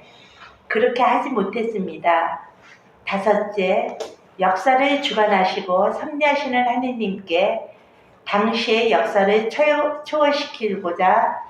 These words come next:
영적인 갈망을 드리고 영적인 영감을 받는 소통을 지속했어야 하는데 하느님과 소통하는 갈망과 영감의 흔적이 없었습니다.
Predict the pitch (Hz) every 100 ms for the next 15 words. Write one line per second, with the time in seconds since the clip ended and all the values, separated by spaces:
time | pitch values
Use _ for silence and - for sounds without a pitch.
0 | - - _ - - - 185 190 220 240
1 | 240 254 262 254 - 185 190 202 208 202
2 | 196 202 240 247 202 180 165 175 208 -
3 | - - - - 185 190 202 220 208 233
4 | 247 214 185 180 - 196 196 226 269 -
5 | 202 190 190 214 240 269 - 262 247 262
6 | - - 233 233 - - 190 196 196 208
7 | 190 170 175 190 - - - - - -
8 | - - - 311 311 285 247 220 226 240
9 | 240 - 269 269 240 214 233 - - -
10 | - - - - 185 190 196 185 180 196
11 | 214 226 151 165 196 196 208 226 247 302
12 | 302 269 202 - 185 - 233 - 202 175
13 | 165 180 - - -